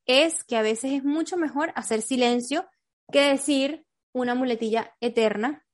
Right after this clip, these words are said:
de, este, mm, em, <laughs> entonces,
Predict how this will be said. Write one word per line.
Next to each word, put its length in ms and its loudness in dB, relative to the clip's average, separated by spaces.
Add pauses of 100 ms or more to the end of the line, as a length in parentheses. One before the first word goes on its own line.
(340)
de, 340 0
este, 1700 0
mm, 920 -4 (720)
em, 1600 2 (200)
<laughs> 220 -6
entonces, 460 2